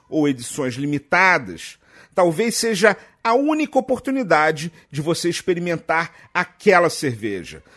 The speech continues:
Pergunte em todos os estandes o que que eles estão lançando, o que que tem de edição limitada.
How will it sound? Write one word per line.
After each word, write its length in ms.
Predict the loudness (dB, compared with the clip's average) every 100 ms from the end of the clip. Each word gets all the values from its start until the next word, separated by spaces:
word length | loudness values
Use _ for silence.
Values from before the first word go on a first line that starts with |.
| _ 2
Pergunte 760 | 2 2 -2 -2 -2 -4 -8 -12 -4
em 140 | -4
todos 420 | -4 0 0 0
os 200 | -6 -8
estandes 760 | -8 -8 -4 -2 -2 -4 -8 -12 -18 -16
o 120 | -6
que 160 | -4
que 80 | -4
eles 160 | -4 -4
estão 320 | -4 -2 0
lançando, 720 | 0 -2 -2 -2 -2 -4 -8 -10 -10
o 100 | -10
que 240 | 2 2
que 140 | 2 -2
tem 340 | -4 -4 -2
de 360 | -6 -8 -8 -8 -12 _ -4
edição 380 | -2 -2 -4 -2
limitada. 800 | -2 -4 -2 0 2 0 -4 -16